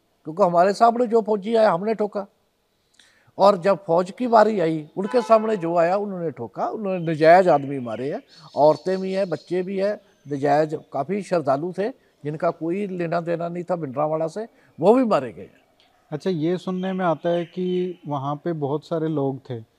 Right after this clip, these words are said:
Speaker 2: और एक वार्निंग दी गई थी ऑपरेशन शुरू करने से पहले कि जिसको जाना है वो निकल जाए। अब यहाँ पे ऑपरेशन या जो कुछ शुरू होने वाला है, तो ऐसी बातें आई हैं कि लोग निकलना चाहते थे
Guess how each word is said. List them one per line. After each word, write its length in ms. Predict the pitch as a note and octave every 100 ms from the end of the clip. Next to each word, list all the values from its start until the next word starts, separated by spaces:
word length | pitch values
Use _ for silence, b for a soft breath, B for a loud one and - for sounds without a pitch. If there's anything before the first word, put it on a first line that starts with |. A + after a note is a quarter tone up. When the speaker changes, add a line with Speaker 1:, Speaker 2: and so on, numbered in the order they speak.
| _ _ C#3+
Speaker 2:
और 100 | D3+
एक 160 | D#3+
वार्निंग 480 | D3+ D3 D3 E3+ E3+
दी 160 | C#3 C#3+
गई 180 | C3+ B2+
थी 260 | - A2+ C3+
ऑपरेशन 480 | C#3 C#3+ D3 D3+ D#3
शुरू 260 | - C#3 C#3+
करने 300 | C3+ C3 C3
से 120 | C3
पहले 360 | A#2+ A2+ A#2 F#3 _ _ _ _ _
कि 160 | D3+ E3
जिसको 360 | D3 D3 - D#3
जाना 320 | C#3+ C#3 D3
है 140 | D3
वो 160 | F#3+ E3
निकल 320 | D3+ C#3 C3+
जाए। 220 | A#2+ G#2+ A#2+ _ _ _ _ _ _
अब 180 | C3+ D3
यहाँ 200 | D3+ C#3
पे 120 | C3+
ऑपरेशन 500 | D3+ C3 C#3+ C3+ D3
या 140 | C#3+ C3+
जो 180 | C3 C3
कुछ 180 | C#3+ -
शुरू 280 | - C#3
होने 220 | C#3+ C3 C3
वाला 260 | B2+ B2
है, 200 | B2 F#3+ - _ _ _ _ _ D3+
तो 400 | D#3 E3+ E3+ F3+ _ _ _ E3+
ऐसी 340 | D#3+ D3+ F#3
बातें 320 | D#3+ D#3+ E3
आई 180 | D#3 D3+
हैं 140 | F#3
कि 200 | F3 G3 D#3+ -
लोग 320 | D3+ D#3+ E3+
निकलना 400 | D#3 D#3 D3+ E3+
चाहते 380 | D3+ C#3 C#3 C3+
थे 160 | F3+